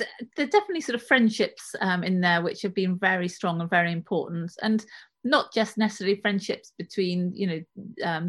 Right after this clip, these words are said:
children of the same age, but intergenerational ones with grandparents and just people that are really important to you, and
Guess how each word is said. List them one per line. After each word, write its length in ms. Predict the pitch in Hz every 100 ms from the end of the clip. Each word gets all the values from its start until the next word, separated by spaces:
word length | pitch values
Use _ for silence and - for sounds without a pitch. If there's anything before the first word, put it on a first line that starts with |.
| 175
children 360 | 214 196 190
of 40 | 170
the 60 |
same 320 | 180 190 185
age, 200 | 185 190 185
but 80 | 202
intergenerational 840 | 190 - 175 180 180 185 - 185
ones 300 | 185 180 170
with 120 | 165
grandparents 840 | 180 180 180 190 180 180 180 - -
and 160 | 180
just 160 | 180 214
people 260 | - - 202
that 120 | -
are 60 | 190
really 420 | 202 196 190 185 - - - _ _
important 640 | 180 175 - 233 - 175 -
to 140 | 185
you, 320 | 151 156 160 - _ _ _ -
and 500 | 196 196 196 196 -